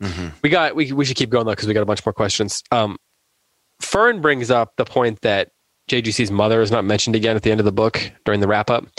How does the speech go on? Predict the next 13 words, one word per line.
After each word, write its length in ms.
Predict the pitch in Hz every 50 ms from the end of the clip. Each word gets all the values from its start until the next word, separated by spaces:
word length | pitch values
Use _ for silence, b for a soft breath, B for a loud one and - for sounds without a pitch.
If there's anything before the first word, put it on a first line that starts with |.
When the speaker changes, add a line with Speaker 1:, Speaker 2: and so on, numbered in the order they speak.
| B B B B B B B B B B B B B
Speaker 2:
So 120 | B - 156
what 120 | 202 233 175
role 160 | 170 175 180
do 100 | 156 156
you 60 | 156
see 180 | - - - 143
her 360 | 110 - - 143 139 127 123
serving 520 | - - - 127 120 113 110 113 107 104 101
in 300 | - - 113 107 104 104
the, 240 | 101 98 95 92 90
uh, 160 | 85 85 90
story 280 | - - - 120 107 90
arc? 460 | 85 98 - - - - - -